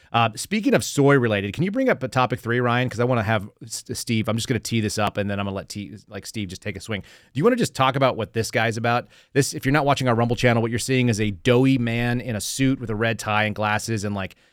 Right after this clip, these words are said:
um, sort of hair that's parted on one side and a bald spot on the other. He says,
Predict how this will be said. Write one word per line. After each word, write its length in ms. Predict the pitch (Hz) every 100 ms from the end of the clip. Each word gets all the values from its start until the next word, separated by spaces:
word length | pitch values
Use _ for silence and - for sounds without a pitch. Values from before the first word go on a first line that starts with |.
| _ _ -
um, 320 | 101 98 95 -
sort 200 | - 107
of 160 | 92 - _ _ _
hair 260 | - 123 123
that's 160 | 117
parted 260 | - 123 110
on 140 | 104
one 160 | 107 110
side 400 | - 110 110 107
and 100 | 104
a 20 |
bald 240 | 90 104 107
spot 220 | 120 107
on 60 |
the 120 | 104 104
other. 160 | 95
He 80 | 110
says, 300 | 110 110